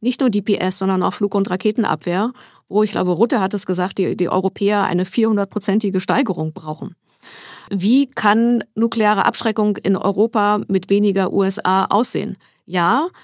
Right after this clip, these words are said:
mehrere Offizielle der U-S-Regierung, unter anderem der Verteidigungsstaatssekretär Kirby, haben gesagt, dass die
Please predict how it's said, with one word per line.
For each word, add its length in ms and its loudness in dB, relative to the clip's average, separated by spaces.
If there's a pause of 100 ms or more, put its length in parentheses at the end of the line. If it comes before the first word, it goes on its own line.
(240)
mehrere 520 0
Offizielle 520 -2
der 160 0
U-S-Regierung, 800 -2
unter 260 -2
anderem 260 0
der 100 -2
Verteidigungsstaatssekretär 960 -4
Kirby, 320 -2
haben 160 -2
gesagt, 340 -4
dass 100 -6
die 200 -4